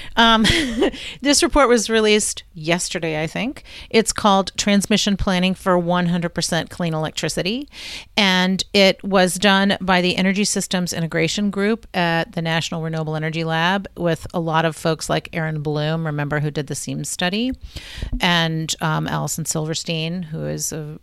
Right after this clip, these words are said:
really great grid thinker as well. And it's all about how do you get transmission planning in the country to get us to a hundred percent clean energy.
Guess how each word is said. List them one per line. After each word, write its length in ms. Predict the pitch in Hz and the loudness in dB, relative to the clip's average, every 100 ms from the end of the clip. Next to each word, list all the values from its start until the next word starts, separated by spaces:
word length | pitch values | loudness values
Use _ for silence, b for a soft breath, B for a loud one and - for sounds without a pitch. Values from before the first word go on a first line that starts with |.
| - | -6
really 500 | 160 156 147 143 - - 165 | -4 -2 -2 -4 -6 -12 -8
great 400 | 156 156 160 160 | 0 0 0 0
grid 300 | 156 156 151 | 0 0 -2
thinker 340 | 156 151 156 | -6 -4 -4
as 300 | - 151 151 | -2 -2 -2
well. 440 | 147 143 160 208 B B B B B | -2 2 2 0 B B B B B
And 320 | 220 214 220 - | 4 6 4 4
it's 240 | 226 - - | 2 2 4
all 400 | 208 214 226 233 | 6 8 6 4
about 340 | 196 202 196 - | 4 4 4 2
how 400 | - 180 190 202 | 0 4 4 4
do 60 | |
you 220 | 208 202 | 2 0
get 400 | 190 196 190 - _ _ _ - | 2 4 4 2 _ _ _ -4
transmission 960 | 196 196 165 196 214 208 170 165 170 - - | 0 0 2 2 2 2 2 2 -2 -4 -8
planning 720 | - 190 196 160 156 170 196 | -2 2 2 2 0 -2 -4
in 260 | 190 175 | -4 -4
the 80 | 170 | -4
country 720 | - 185 - 165 160 165 - - | -4 -4 -2 0 2 2 0 -4
to 120 | 185 | -2
get 200 | 170 170 | 0 0
us 180 | 175 - | 0 -2
to 100 | 175 | -2
a 40 | |
hundred 160 | 170 170 | -2 -4
percent 280 | 175 185 | -4 -4
clean 220 | - 190 202 | -2 -2 2
energy. 500 | 240 196 147 151 | 2 2 0 -2